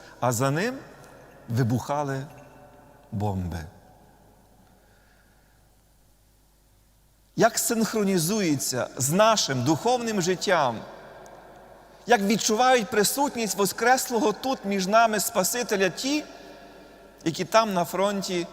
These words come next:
дивляться в обличчя смерті. Справді, це пережиття для мене означало і означає дуже багато.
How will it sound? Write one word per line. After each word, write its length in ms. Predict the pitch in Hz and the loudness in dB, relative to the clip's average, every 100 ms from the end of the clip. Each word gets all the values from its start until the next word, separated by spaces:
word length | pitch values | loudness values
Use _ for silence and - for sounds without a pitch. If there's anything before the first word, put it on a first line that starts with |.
| - - | -16 -10
дивляться 460 | 127 175 180 165 156 | 0 2 2 0 -2
в 140 | 147 | -2
обличчя 420 | 147 151 170 - | 0 0 0 -2
смерті. 600 | 139 135 135 117 107 - - - - - - - - - - - | -4 -2 -2 -4 -6 -12 -16 -18 -20 -20 -20 -20 -20 -20 -20 -20
Справді, 360 | - - 196 160 | -10 -2 -2 -2
це 260 | 123 196 139 | -2 -2 0
пережиття 680 | - 170 151 156 - 165 165 - - - - - - - - 147 147 - - - - - - - - - _ - | 0 0 0 -2 -2 -2 -2 -4 -16 -20 -20 -20 -20 -20 -14 -10 -10 -14 -20 -20 -20 -20 -20 -20 -20 -20 _ -6
для 160 | 135 160 | 0 2
мене 240 | 202 196 | 2 0
означало 800 | 165 160 143 156 185 175 165 156 | 0 -2 -2 -2 0 2 2 0
і 60 | 160 | 0
означає 560 | 151 147 147 147 139 | 0 -2 -2 -2 -2
дуже 280 | 131 131 123 | -2 -2 -2
багато. 540 | 113 120 110 101 - | -2 -2 -2 -6 -10